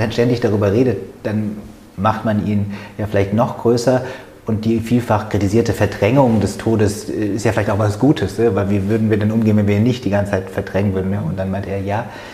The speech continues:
er findet, dass der Tod, dass man nicht über ihn redet, macht man ihn noch größer. Ja? Und dadurch, dass man über ihn redet, macht man ihn eigentlich ein bisschen kleiner.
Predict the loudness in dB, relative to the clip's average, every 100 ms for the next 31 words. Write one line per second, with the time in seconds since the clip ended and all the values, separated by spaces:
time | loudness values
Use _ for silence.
0 | -20 -4 -2 2 2 0 -2 -10 -6 0
1 | 0 2 2 2 -2 -8 -6 -4 -2 -2
2 | -4 -8 -10 0 2 2 0 2 2 2
3 | 0 0 0 0 -2 -2 -2 0 0 -2
4 | -4 -6 -6 -8 -16 -8 -2 -2 -2 -6
5 | -8 -2 0 0 -2 -2 -2 0 0 -2
6 | 0 -2 0 -2 -2 -2 -4 -4 -4 -4
7 | -6 -4 -2 0 -2